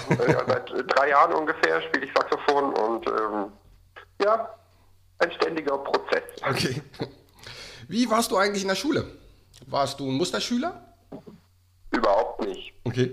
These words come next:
Speaker 2: Also ich hatte wirklich immer so das, äh, Minimal-Maximal-Prinzip, so, ähm, durchkommen war schon mal gut.
Speaker 1: Mhm.
Speaker 2: Ich bin auch nie sitzen geblieben, aber es war ab und zu ziemlich knapp.
Speaker 1: Okay. Und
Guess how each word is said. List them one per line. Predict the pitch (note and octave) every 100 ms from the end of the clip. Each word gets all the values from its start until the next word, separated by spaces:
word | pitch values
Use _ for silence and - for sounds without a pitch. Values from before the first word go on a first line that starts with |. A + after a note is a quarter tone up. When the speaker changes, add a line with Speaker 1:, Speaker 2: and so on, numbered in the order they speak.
| -
Speaker 2:
Also | A2 G#2+
ich | C3 C3
hatte | A#2+ A2+
wirklich | B2 B2
immer | A#2+ B2+ A#2
so | A2+
das, | A2+ - G2
äh, | G#2+
Minimal-Maximal-Prinzip, | A2 A2+ A#2 A2+ G#2+ A2 G#2+ A2 - A2 G2+ F#2+ G2+ F#2+ - A2 A#2 -
so, | G#2+ G#2 G#2 - F#2+ G2+
ähm, | G2 G2 G2 - - A2+ A2
durchkommen | C#3+ D#3+ - C#3+ C#3 C#3 C3+ - - -
war | A2 - -
schon | A#2+
mal | A2
gut. | - D4 - - _ -
Speaker 1:
Mhm. | B2 C3+ - - _
Speaker 2:
Ich | -
bin | C3+
auch | A#2+
nie | C4 C#4
sitzen | D4 D#4+
geblieben, | C4 - B3+ B3+
aber | - A2 A2+
es | A2
war | A2
ab | A#2
und | G#2+
zu | A2+
ziemlich | G#2 A2 F#2+
knapp. | - - - - - -
Speaker 1:
Okay. | G2+ A2 - - - - - _
Und | D3 C#3+